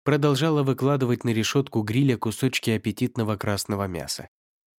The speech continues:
«Мне кажется, отсутствие одного из родителей в любом случае сказывается на жизни ребёнка.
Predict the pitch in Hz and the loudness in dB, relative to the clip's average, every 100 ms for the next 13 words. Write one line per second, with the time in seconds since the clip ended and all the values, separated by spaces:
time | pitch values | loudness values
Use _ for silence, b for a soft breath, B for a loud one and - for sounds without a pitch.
0 | _ _ _ _ 131 135 143 175 139 110 | _ _ _ _ 0 2 2 2 2 2
1 | 117 110 - 151 - 131 135 117 127 131 | 0 0 -2 -4 0 2 2 2 0 4
2 | 143 117 127 135 175 - 107 107 104 143 | 2 4 2 2 -2 0 2 2 2 2
3 | 165 160 - 170 - 151 - 156 143 135 | 2 -2 -2 -2 0 0 2 0 2 2
4 | 123 127 110 110 117 117 117 107 95 85 | 2 0 0 2 0 0 0 0 -2 -4
5 | 85 90 | -6 -12